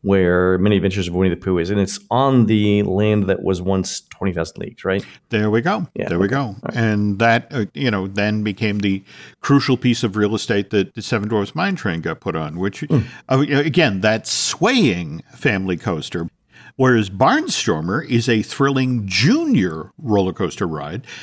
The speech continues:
Speaker 2: And if we go over to the studios, Slinky Dog Dash is a family-friendly coaster.
Speaker 1: Oh,
Speaker 2: And
Speaker 1: yeah.
Speaker 2: I'm fascinated that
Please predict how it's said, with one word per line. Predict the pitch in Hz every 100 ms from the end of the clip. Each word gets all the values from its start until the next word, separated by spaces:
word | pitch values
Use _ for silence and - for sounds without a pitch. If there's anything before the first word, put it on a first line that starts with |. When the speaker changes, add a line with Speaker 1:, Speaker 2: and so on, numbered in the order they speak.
| - - -
Speaker 2:
And | 135 127 127
if | 131
we | 131
go | 117 110
over | 101 101
to | 98
the | 98 95 -
studios, | - - 156 185 147 98 - -
Slinky | - - 170 185
Dog | 156 143 131
Dash | 120 117 127 131 -
is | - 117 113 110 120
a | 139
family-friendly | 113 170 208 208 185 - 165 190 202 120 107 90 82 - -
coaster. | - 120 76 - 92 67 78
Speaker 1:
Oh, | -
Speaker 2:
And | 98 127
Speaker 1:
yeah. | 156 95 - - -
Speaker 2:
I'm | 156
fascinated | 147 185 190 208 170
that | 143